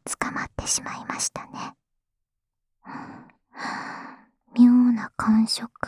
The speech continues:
生温かく湿っていて、随分不快なものなのですね。こんなもののために、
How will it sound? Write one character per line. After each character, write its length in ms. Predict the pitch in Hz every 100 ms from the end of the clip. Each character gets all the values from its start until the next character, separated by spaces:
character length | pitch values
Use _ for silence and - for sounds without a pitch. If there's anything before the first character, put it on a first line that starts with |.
| 262 262 _ _ - - - - - - - _ -
生 480 | 214 208 202 208 208
温 360 | - 208 - 208
か 180 | - -
く 100 | - - -
湿 240 | - -
っ 220 | 196 208 - -
て 140 | 247
い 100 | 247
て、 220 | - - 254 247 - - - _ _ _ _ _ _ _ _ _ _ _ _
随 320 | - 254 262
分 300 | 247 226 214
不 160 | 220 -
快 280 | - 269 269
な 140 | 277
も 160 | 277 277
の 120 | 285
な 140 | 294
の 140 | 269 233
で 120 | 220
す 160 | - 214
ね。 360 | 226 254 262 _ _ _ _ _ _ _ _ _ _ _ _ _ _ _ _ _ _ _ _
こ 140 | - 247
ん 300 | 240 247 247
な 120 | 240
も 180 | 240 240
の 140 | 240
の 140 | 240
た 200 | 233 226
め 200 | 233 240
に、 260 | 240 -